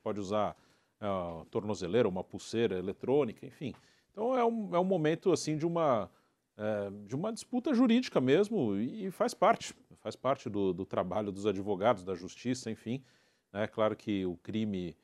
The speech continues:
aí é, é um crime grave, mas agora é um momento mesmo de uma disputa mais fria entre advogados, né, na parte da justiça.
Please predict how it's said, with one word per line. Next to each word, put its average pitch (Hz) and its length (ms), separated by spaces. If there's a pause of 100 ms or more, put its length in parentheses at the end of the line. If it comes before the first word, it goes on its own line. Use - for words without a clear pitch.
(280)
aí 92 380
é, 92 300
é - 20
um 98 100
crime 110 280
grave, 190 520 (320)
mas 131 200
agora 131 320
é - 20
um 151 40
momento 151 420
mesmo 117 320
de 123 100
uma 123 500 (460)
disputa 123 420
mais 127 220
fria 131 480
entre 113 420
advogados, 98 840
né, 87 120
na 92 140
parte 104 320
da 107 80
justiça. 104 560